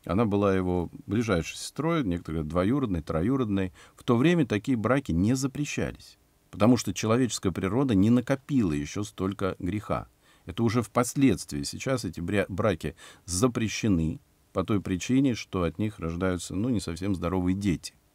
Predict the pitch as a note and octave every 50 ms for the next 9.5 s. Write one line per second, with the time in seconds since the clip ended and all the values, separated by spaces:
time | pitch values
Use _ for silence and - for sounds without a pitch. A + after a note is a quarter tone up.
0 | _ _ _ _ _ - - - - _ _ _ C3+ C#3 C3+ A#2 A2 A2+ B2+ D#3+
1 | G3 A3 G#3+ G#3 _ - B2+ B2 - D3+ C#3+ C#3 C3+ C#3+ E3 G3 G#3 F#3+ E3+ C#3+
2 | D3 D3+ D#3 D#3 - - F3 E3+ D3 B2+ G#2+ F#2+ E2+ E2 - - A#2 C3+ F3 A3+
3 | B3 A#3+ F#3 G2+ - - _ _ _ _ _ _ _ _ _ _ _ - - -
4 | _ _ - G#3+ G#3+ G3 - - A#2 G#2 - - F#2+ F2+ G2+ C#3+ D#3+ F#3 A3+ C4
5 | C4+ B3+ A#3 G3+ _ _ _ _ _ _ _ _ _ _ - - F3 D3 D3 B2+
6 | A2+ A#2 C3+ C3+ - F3+ E3+ D3+ G#2+ G#2 C3 D3+ D#3 F3 F#3 F#3+ G3+ G3+ A3 A3
7 | F#3+ B2+ - - - - _ _ _ _ _ _ _ _ _ _ - - G#3 G3+
8 | G3 F3+ F#3+ F#3+ F#3 E3 - F#3+ F3 - A3 A#3 G#3+ E3 - C3+ D3 D#3 C#3 D3
9 | D3+ D3+ C3+ A#2+ D3+ D#3+ C3+ - - -